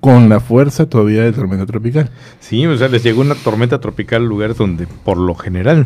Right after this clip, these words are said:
Speaker 2: no
Speaker 1: Normalmente no llegaban.
Speaker 2: no llegan.
Speaker 1: La cordillera normalmente la, las detenía, pero en este caso
Speaker 2: No, no,
Speaker 1: fue
Speaker 2: no.
Speaker 1: lo suficientemente fuerte como para llegar con esos vientos y con esa lluvia hasta la Ciudad de México.
Speaker 2: Por, por eso, por eso te digo que fue una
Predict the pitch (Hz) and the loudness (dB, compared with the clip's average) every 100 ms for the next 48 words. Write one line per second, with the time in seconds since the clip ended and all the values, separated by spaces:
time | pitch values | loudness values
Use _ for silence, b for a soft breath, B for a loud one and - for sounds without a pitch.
0 | 85 98 104 117 127 120 110 101 101 196 | 0 0 4 4 4 2 2 2 0 -2
1 | 120 104 101 156 123 92 92 104 107 107 | -2 0 0 0 0 -4 -2 0 2 2
2 | 107 117 143 135 120 120 120 117 113 104 | 6 6 6 6 6 6 6 4 2 2
3 | 95 95 85 107 113 123 202 127 95 104 | 2 0 0 0 0 4 4 4 2 2
4 | 110 110 117 120 139 123 - b b 113 | 2 0 -2 -2 0 -4 -8 b b -8
5 | 123 117 117 120 110 110 104 90 123 117 | -4 2 4 6 4 2 0 4 4 6
6 | 120 117 - 127 131 101 101 95 92 101 | 4 2 0 0 0 0 -2 -2 0 0
7 | 123 110 110 135 165 147 135 127 151 117 | 0 2 2 4 4 4 4 4 0 0
8 | 95 98 117 131 117 113 160 165 b b | 0 0 2 2 4 4 2 -2 b b
9 | - 98 92 85 95 87 82 80 82 - | -8 -6 -4 -4 -2 -2 -2 -6 -10 -14
10 | B B - 113 131 123 120 120 127 113 | B B 0 2 2 0 2 4 4 2
11 | 117 107 120 117 107 110 117 98 - 104 | 0 -2 0 0 2 2 0 -6 -4 0
12 | 104 98 90 | 2 2 0